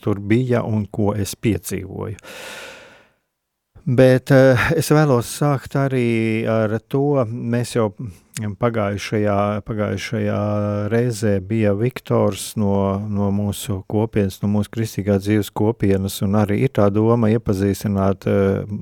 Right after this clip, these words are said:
mazlietiņ vairāk arī palīdzēt, palīdzēt saprast, eh, klausītājiem, kas tad ir kristīgās dzīves kopiena, un iespējams ir arī atrast arhīvā tā, šo raidījumu, un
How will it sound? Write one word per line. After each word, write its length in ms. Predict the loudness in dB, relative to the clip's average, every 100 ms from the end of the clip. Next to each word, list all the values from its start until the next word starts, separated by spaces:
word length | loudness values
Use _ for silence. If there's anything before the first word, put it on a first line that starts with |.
| -6 -6 -6 -6 -4 0
mazlietiņ 560 | 2 2 2 2 2 2
vairāk 460 | 2 4 2 2
arī 140 | 0 2
palīdzēt, 800 | 2 2 2 0 0 0 -2 -8 _ _ _ _ _ _ _ _ _ _ -10 -2
palīdzēt 480 | 0 2 0 -2 -2
saprast, 720 | 0 0 0 -2 -2 -6 -4
eh, 140 | -2 -2
klausītājiem, 800 | 0 0 0 0 -2 0 0 -2
kas 240 | 0 -4 -2
tad 160 | -4
ir 80 | -6
kristīgās 560 | -6 -8 -6 -4 -2 -2 -2
dzīves 320 | -4 -4 -2
kopiena, 560 | -2 0 0 0 0 -6 -10 -14 -14 -14 -16 -8 -2
un 400 | 2 2 2 2
iespējams 720 | 2 0 0 0 0 -2 -2
ir 160 | 0
arī 160 | 2 4 2
atrast 320 | 2 -2 2
arhīvā 640 | 2 2 0 0 2 0 0
tā, 320 | -2 -4 -2
šo 240 | -4 -2 0
raidījumu, 800 | 2 2 4 4 4 4 2 0 -6 -18 -2
un 600 | 2 4 6 4 4 2